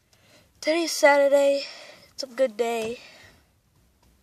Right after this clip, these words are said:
Um, I'm gonna have so much homework when I get <laughs> back from school.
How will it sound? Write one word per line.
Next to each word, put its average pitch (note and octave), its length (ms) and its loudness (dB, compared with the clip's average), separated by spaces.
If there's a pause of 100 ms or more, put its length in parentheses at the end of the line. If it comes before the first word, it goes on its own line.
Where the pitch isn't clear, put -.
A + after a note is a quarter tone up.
(1300)
Um, A3 520 -8 (2250)
I'm A#3+ 120 -10
gonna C#4+ 140 0
have C4+ 100 0
so C4 340 4
much C4 300 0
homework A#3 480 -6
when A3 100 -8
I G#3 80 -8
get G#3 220 -6
<laughs> G#3+ 100 -6
back B3+ 160 -2
from G3+ 240 -14
school. G#3 560 -12